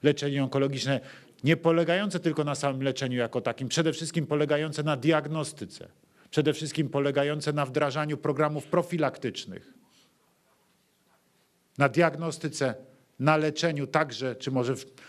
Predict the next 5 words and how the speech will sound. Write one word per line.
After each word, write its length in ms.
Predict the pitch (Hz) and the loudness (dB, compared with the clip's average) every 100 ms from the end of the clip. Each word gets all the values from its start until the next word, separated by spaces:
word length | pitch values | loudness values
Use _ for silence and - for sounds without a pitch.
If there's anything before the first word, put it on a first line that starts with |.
| - - _ | -20 -20 _
jeżeli 340 | 123 127 143 | 2 2 0
trzeba, 380 | - - 151 135 | 0 0 2 2
w 120 | - - | 0 -8
leczeniu 520 | 143 135 147 156 143 | 0 2 2 0 0
operacyjnemu, 1000 | 160 - 156 143 135 143 135 135 127 117 | -2 2 2 2 0 -4 0 0 -2 -6